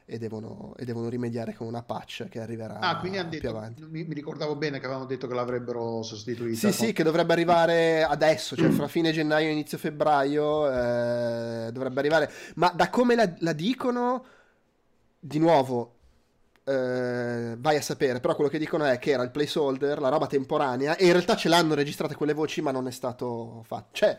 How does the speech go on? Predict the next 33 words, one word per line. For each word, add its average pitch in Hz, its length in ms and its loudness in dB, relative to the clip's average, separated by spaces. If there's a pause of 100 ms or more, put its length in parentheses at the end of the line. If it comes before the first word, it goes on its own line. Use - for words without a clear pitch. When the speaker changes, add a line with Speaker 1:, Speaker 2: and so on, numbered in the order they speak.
(180)
Speaker 1:
è 175 120 0
sfu-, - 200 -2
a 170 120 4
qualcuno, 208 400 4 (140)
qualcuno 214 360 4
probabilmente 190 420 6
sta 165 160 4
per-, 160 260 2
sta, - 180 2 (200)
gli 175 100 0
sta, - 180 -4
o 196 60 6
gli, 185 240 2
o 180 120 0
sta 185 180 2
perdendo 185 360 4
il - 80 4
posto 190 280 4
o - 20 0
gli 160 80 -2
stanno 156 220 0
facendo 160 340 2
un 156 80 -2
culo 165 220 2
così, 151 320 -2 (220)
perché - 240 2
si - 120 -2
è - 20 6
dimenticato 175 520 2
di 151 120 -2
sostituire 156 840 -2 (280)
una, 156 320 0
una, 151 240 2